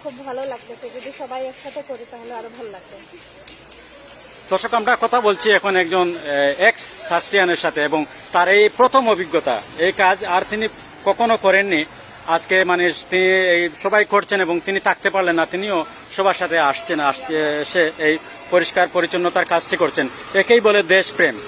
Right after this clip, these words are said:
Speaker 2: যাদের মধ্যে দেশপ্রেম আছে তারা কাজ ছোট হোক বড় হোক সেটি তারা, এই,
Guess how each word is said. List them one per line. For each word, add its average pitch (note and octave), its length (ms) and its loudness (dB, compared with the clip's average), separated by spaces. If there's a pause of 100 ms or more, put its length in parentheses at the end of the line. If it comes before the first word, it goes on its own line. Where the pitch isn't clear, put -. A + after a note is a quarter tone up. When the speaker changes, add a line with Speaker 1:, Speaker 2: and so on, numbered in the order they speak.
(200)
Speaker 2:
যাদের F3+ 280 4
মধ্যে A3 220 2
দেশপ্রেম G#3 460 2
আছে G#3+ 180 2
তারা G3+ 300 2 (380)
কাজ G#3 200 2 (100)
ছোট A3+ 140 2
হোক A#3+ 300 6
বড় G3 160 6
হোক G3+ 180 4 (280)
সেটি G#3 240 0
তারা, G3 340 2 (400)
এই, D3 560 4